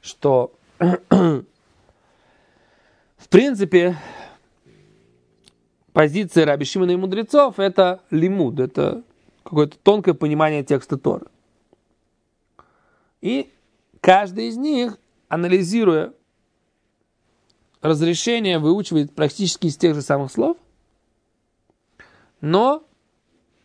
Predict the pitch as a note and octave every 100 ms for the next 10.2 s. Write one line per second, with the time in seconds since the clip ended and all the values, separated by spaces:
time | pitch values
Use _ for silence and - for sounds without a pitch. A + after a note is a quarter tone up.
0 | _ _ _ _ _ _ _ _ _ _
1 | D3+ D3+ F#3+ G#3 D#3+ - _ D3+ D3 -
2 | C3+ D3 C#3+ C3 C3+ E3+ F3+ D3 B2+ B2+
3 | C3 C3 B2+ E3+ C#3+ A#2+ - _ _ _
4 | _ _ _ _ _ - A#2+ A2+ A2 A2+
5 | - C#3 - - F3+ C#3+ A2+ - C3+ -
6 | C3+ B2+ C3+ C3+ C3 A#2 - _ _ _
7 | _ _ B2+ C3+ C#3+ B2+ C#3+ B2 A#2+ A#2+
8 | A2+ - B2 B2 F#3 F3+ B2+ - C#3+ -
9 | - _ - C3+ D#3 D3 D3+ D3 C#3 D#3
10 | C#3+